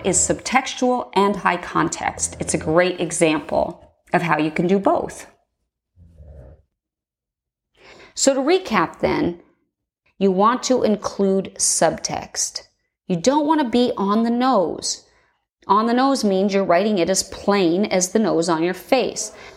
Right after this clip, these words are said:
because subtext is what's underneath the text. In other words, your characters speak to each other in a way that is loaded. They say one thing, but they mean something else. And what is said is not as important as what is meant.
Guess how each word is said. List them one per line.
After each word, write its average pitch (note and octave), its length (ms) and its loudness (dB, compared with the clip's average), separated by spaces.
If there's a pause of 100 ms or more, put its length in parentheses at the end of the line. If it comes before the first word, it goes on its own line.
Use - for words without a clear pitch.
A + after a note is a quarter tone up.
(120)
because G#3+ 600 0 (400)
subtext E4+ 800 0
is G3 160 0
what's F#3+ 200 2
underneath F#3+ 720 0
the - 80 -4
text. - 500 -8 (200)
In A3+ 100 0
other B3+ 200 4
words, G3+ 200 -2
your F#3 100 0
characters B3+ 520 0
speak D#4+ 400 -2
to F#3+ 140 -2
each E3 180 -2
other E3+ 240 0
in G#3+ 160 0
a A3+ 80 0
way D#3+ 340 2
that F3 160 -2
is G3 160 -2
loaded. F#3+ 520 0 (240)
They E3+ 100 2
say B3+ 380 2
one D#4 360 2
thing, D3+ 400 0 (220)
but E3+ 160 -2
they F#3 140 4
mean F#3+ 560 0 (140)
something F3 520 0
else. - 320 -4 (320)
And C4+ 220 2
what G#3+ 160 4
is G#3+ 100 0
said F3 580 2 (220)
is E3+ 180 2
not F#3 220 4
as D#3 140 0
important - 640 -2 (220)
as E3 180 0
what D#3 180 -2
is - 140 -2
meant. - 480 -4